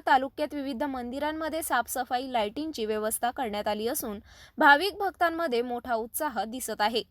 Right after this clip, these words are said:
तसेच रामभक्त भाजप व राष्ट्रीय स्वयंसेवका वतीने अक्षता घरोघरी वाटप करण्याची मोहीमही मोठ्या प्रमाणात सुरू आहे. त्याच अनुषंगाने बावीस जानेवारी रोजी चांदूर बाजार तालुक्यातील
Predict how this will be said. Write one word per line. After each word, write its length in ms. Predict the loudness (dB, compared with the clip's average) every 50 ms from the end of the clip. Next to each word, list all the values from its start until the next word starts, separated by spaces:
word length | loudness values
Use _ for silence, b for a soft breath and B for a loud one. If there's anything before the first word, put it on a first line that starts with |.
| b b b b b b b b 4
तसेच 320 | 4 4 4 2 0 6
रामभक्त 520 | 8 8 8 8 6 0 -2 -2 -2 -4 -4
भाजप 500 | -2 -2 -2 -2 0 0 -2 -4 -2 -2
व 40 |
राष्ट्रीय 440 | 2 2 2 2 0 -2 -6 -6 -6
स्वयंसेवका 840 | -4 -4 -4 -4 -4 -6 -8 -6 -6 -6 -4 -4 -4 0 0 0 0
वतीने 500 | 0 -2 -4 -4 -4 -2 -2 -2 -2 -2
अक्षता 560 | -2 -2 -4 -4 -4 -6 -4 2 2 2 2
घरोघरी 460 | 2 0 -2 -2 -2 -2 -2 -4 -2
वाटप 360 | 0 0 0 0 0 -2 -6 -4 -2
करण्याची 380 | -4 -2 -2 -4 -6 -8 -8 -8
मोहीमही 640 | -6 -6 -6 -6 -6 -6 -6 -6 -6 -6 -8 -10 -12 b b b b b b b
मोठ्या 300 | 0 0 2 2 4 2
प्रमाणात 540 | 2 4 2 2 2 0 -2 -2 -2 -4 -4
सुरू 260 | -4 -4 -2 0 2
आहे. 260 | 0 2 2 0 -2 -4 _ _ -20 -20 -20 _ _ _ _ _ _ 6
त्याच 240 | 6 6 6 4 2
अनुषंगाने 600 | -2 -2 -4 -4 -4 -4 -4 -2 -2 -2 0 2
बावीस 320 | 4 6 4 4 2 0 0
जानेवारी 420 | 2 2 2 2 0 0 0 0 0
रोजी 280 | -2 -4 -4 -4 -6
चांदूर 380 | -2 0 2 2 2 0 -2 2
बाजार 360 | 4 4 4 6 4 2 2 4 2
तालुक्यातील 600 | 2 2 2 -2 -4 -6 -6 -4 -4 -6 -6